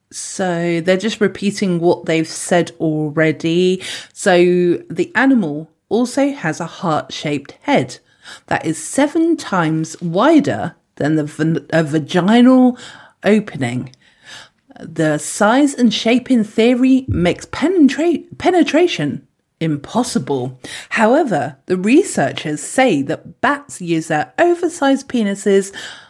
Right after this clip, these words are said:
Um, oh, maybe it was on its head of its penis rather than on its head, head, by the way, then. I wasn't a hundred percent sure. But, um, however, the researchers say that the bats use their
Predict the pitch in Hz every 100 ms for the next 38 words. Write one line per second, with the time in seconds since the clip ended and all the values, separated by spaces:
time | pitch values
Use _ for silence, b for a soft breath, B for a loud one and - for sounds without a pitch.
0 | B B _ - 170 165 160 160 160 156
1 | 156 - - 262 349 214 - 185 240 277
2 | 175 165 185 170 - - - 220 175 -
3 | 165 156 160 - - 214 196 147 - 156
4 | 147 147 151 151 151 113 - - - 160
5 | 143 123 _ - 113 127 - - 143 139
6 | 117 113 120 120 135 123 156 156 151 -
7 | 156 151 - 147 139 - 139 139 202 B
8 | B 220 - 175 196 170 165 180 233 226
9 | 196 185 180 247 269 170 139 - 156 -
10 | 139 147 - 185 185 226 269 - - 180
11 | 208 208 165